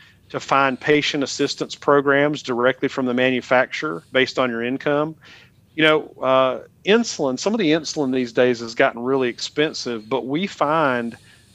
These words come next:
um, that with some of these diabetes medications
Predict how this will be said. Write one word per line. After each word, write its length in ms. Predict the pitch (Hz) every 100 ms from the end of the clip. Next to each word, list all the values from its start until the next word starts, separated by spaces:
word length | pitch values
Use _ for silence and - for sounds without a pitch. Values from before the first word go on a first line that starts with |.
| -
um, 300 | 120 123 123
that 180 | 131
with 100 | 120
some 160 | - 175
of 60 | 202
these 160 | 160
diabetes 680 | 127 139 139 127 139 165 127
medications 1000 | 123 120 - 123 123 - 127 120 117